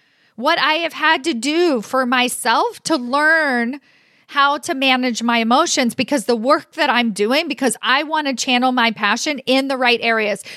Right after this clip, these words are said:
because I know that you need to be in the C-suite someday. And if I don't manage my own emotions, I'm not gonna be able to guide you to manage yours.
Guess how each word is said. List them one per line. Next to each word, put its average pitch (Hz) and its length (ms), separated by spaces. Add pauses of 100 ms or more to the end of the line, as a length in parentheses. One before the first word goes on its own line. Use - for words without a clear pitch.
(180)
because 262 380
I 311 320
know 262 760 (240)
that 254 200
you 294 400
need 294 260
to 262 80
be 269 180
in 254 100
the 247 80
C-suite 285 600
someday. 392 460 (580)
And 262 140
if 254 180
I 311 220
don't 440 420 (380)
manage 359 460
my 302 260
own 311 300
emotions, 370 840
I'm 339 240
not 311 320
gonna 285 180
be 277 160
able 269 200
to 269 100
guide 233 380
you 240 760 (340)
to 262 120
manage 254 500
yours. 214 480